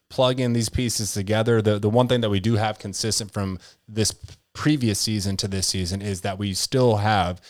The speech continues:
Nico Figal and L G P. But where there were some slight communication issues just from lack of game time together, you could see an improvement. Now,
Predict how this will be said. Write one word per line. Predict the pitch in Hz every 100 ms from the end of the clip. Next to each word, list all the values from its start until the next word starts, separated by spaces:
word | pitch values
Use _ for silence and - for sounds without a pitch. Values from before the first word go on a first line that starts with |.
| - _
Nico | 113 104 107
Figal | - 92 95 90
and | 90
L | 95 92
G | 95 87
P. | - 95 85 - - -
But | - 131
where | 143 196
there | 208
were | 151 143 151
some | - 127
slight | - 123 120 123
communication | - 131 120 - 123 117 110
issues | 120 117 127 120 101
just | 117 -
from | 120 104
lack | 98 101 110 -
of | 98
game | 87 95 107 101
time | 107 101 101
together, | 92 87 92 98 113 107 - -
you | 131 156
could | 156 -
see | - 131 120 110
an | 104
improvement. | 98 - 110 92 98
Now, | 107 95